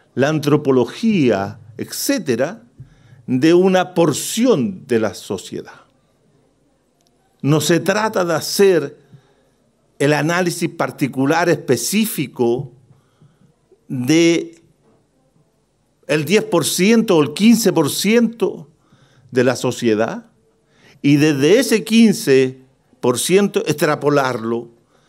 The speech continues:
a todo el resto. Sino, mi apuesta sociológica es hacer la sociología, la historia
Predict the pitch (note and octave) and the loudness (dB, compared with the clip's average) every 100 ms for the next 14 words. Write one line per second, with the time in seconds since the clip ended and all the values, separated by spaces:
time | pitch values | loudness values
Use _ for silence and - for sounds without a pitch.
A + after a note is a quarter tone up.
0 | _ _ _ _ A#2 A#2 C3+ B2 F#2 F2+ | _ _ _ _ -6 0 2 2 0 -4
1 | D#2+ - - - _ _ _ _ _ _ | -12 -14 -20 -20 _ _ _ _ _ _
2 | _ _ _ _ _ _ _ _ _ _ | _ _ _ _ _ _ _ _ _ _
3 | _ _ _ _ _ _ - E3 F#3+ A#3 | _ _ _ _ _ _ -2 2 4 2
4 | A3+ - - _ _ _ _ _ _ - | 0 -4 -14 _ _ _ _ _ _ -6
5 | C#3 D3+ D3 B3 A#3 A#3+ D#3+ D3+ D#3+ - | 0 0 2 2 0 0 -4 -2 -2 0
6 | C#3+ D#3 A3 A3 A#2+ - A#2 D3+ - _ | 2 4 2 0 -6 0 0 -2 -14 _
7 | _ _ - E3 F3 F3+ - G3+ F#3+ - | _ _ -4 -2 0 -2 2 2 2 -4
8 | - - - D3+ D3 D#3 E3 D#3+ D3+ - | -14 -16 -4 -2 0 0 2 2 0 -2
9 | A#3+ D#3+ B2 A#2 - _ _ _ _ _ | 2 4 2 0 -8 _ _ _ _ _
10 | - C3+ _ - - - _ _ _ - | -18 -18 _ -20 -20 -20 _ _ _ 0
11 | D3+ D3 B2+ - A#3 A3+ D#3 A#2+ A#2 A#2 | 2 2 0 -2 2 4 4 4 2 2
12 | C#3+ | -6